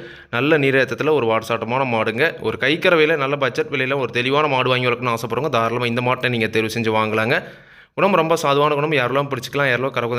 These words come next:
கறவை கால் அணைக்க தேவையில்லைங்க. இந்த மாட்டோட விற்பனை விலையை பொறுத்த வரைக்கும் ரூபாய் இருபத்தி ஒன்பதாயிரத்தி ஐந்நூறு ரூபா மட்டும் சொல்லியிருக்காங்க.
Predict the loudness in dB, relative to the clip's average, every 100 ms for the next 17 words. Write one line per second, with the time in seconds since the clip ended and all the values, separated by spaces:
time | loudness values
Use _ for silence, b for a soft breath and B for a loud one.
0 | -4 -2 0 0 -2 -4 0 0 0 -4
1 | -6 -4 -2 -2 0 -2 -4 B B B
2 | -2 0 2 2 2 2 0 0 -4 -4
3 | -4 -2 -2 -4 -6 -6 -4 -4 -2 0
4 | 0 2 0 2 0 2 2 0 0 0
5 | 2 2 2 0 -4 -4 -4 -2 -4 -4
6 | -6 -6 -6 -4 -2